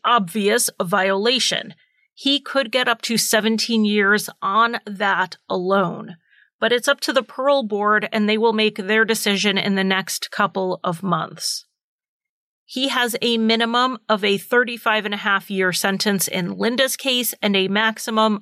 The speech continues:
of seventy-one years. He will not begin serving time for Linda's murder until he completes the parole violation sentence, whatever that ends up being.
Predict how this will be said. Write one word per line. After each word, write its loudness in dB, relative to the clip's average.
of -2
seventy-one 0
years. -8
He -2
will 0
not 2
begin 0
serving 2
time 0
for 0
Linda's 0
murder 0
until -2
he 0
completes -2
the 0
parole 0
violation 0
sentence, -2
whatever 0
that 0
ends -2
up -2
being. 0